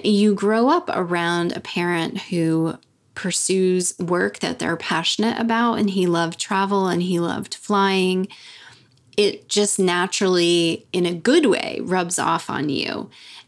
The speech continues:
And so I think I just believed in that for myself. And my mom went back to school and was a passionate learner and pursued careers and, um,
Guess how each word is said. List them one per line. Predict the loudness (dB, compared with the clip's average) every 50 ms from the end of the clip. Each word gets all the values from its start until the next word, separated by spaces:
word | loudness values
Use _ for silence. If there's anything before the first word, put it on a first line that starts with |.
| _
And | -6 -2 -2 -2 -2
so | -2 -2 -2 -2
I | -2 -2 -4
think | -4 0 2 2 4 4 2 2 -2
I | -2 -2
just | 0 2 0 0 0 -2 -6 -10 -6 -2
believed | 0 2 4 4 4 4 2 2 0
in | 0 0
that | 2 2 0 -2 -4 -4
for | -4 -4 -2
myself. | 0 0 -2 -2 -2 -4 -4 -4 -2 -2 -2 -4 -4 -8 _ -20 -20 -20 -20 -14 -6
And | -2 0 0 2
my | 0 0
mom | 0 0 0 0 2 2 2 2
went | 2 2 0 0 0
back | -2 -2 -4 -6 -6
to | -6
school | -4 -4 -2 2 2 4 4 4 4 4 4
and | 4 2 2
was | 0 0 -2
a | -4
passionate | -6 -6 -4 -4 -4 -4 -4 -2 -2 -2 -2
learner | 0 0 2 2 4 4 4 4 2 2 0 -2 -4 -8 -16 -18 -20 -20 -18 _ -6
and | -4 -2 -2 0 0 0 0 -2 -2 -4 -8
pursued | -6 -6 -4 -2 -2 0 0 0 -2 -2
careers | -4 -6 -4 -2 2 2 4 4 4 4 4 4 4 4 2 0 0 -2
and, | -4 -4 -4 -4 -2 -2 -2 -4 -4 -6 -8 -10 -16 -20 -20 -20 -20 _ -12 -8
um, | -6 -4 -4 -4 -4 -4 -4 -6 -8